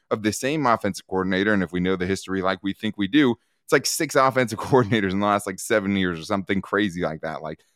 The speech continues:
having a second year in the same offense, I think, is going to help him. And so will his experience. And that was the other key word he talked about a lot, David. He said, he has the inventory of all these coordinators.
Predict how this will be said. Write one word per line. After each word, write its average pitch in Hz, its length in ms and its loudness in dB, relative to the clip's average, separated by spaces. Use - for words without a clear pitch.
having 151 280 4
a 117 80 0
second 113 380 0
year 110 160 0
in 104 100 0
the 87 60 -6
same 101 240 -2
offense, 92 360 -2
I 95 100 4
think, 101 220 -4
is 110 180 2
going 117 220 -2
to 117 40 2
help 113 180 4
him. 113 120 0
And 147 140 -2
so 185 120 2
will 170 200 4
his 135 180 2
experience. 110 640 -2
And 117 100 -4
that 117 100 0
was 107 160 0
the 113 160 2
other 110 220 2
key 127 280 -8
word 101 300 0
he 92 80 -6
talked 101 260 0
about 95 220 -2
a 87 40 0
lot, 95 280 2
David. 101 180 0
He 95 60 -2
said, 104 180 2
he 151 100 4
has 156 200 6
the 143 100 -4
inventory 143 640 4
of 113 80 4
all 123 160 4
these 120 220 0
coordinators. 113 720 2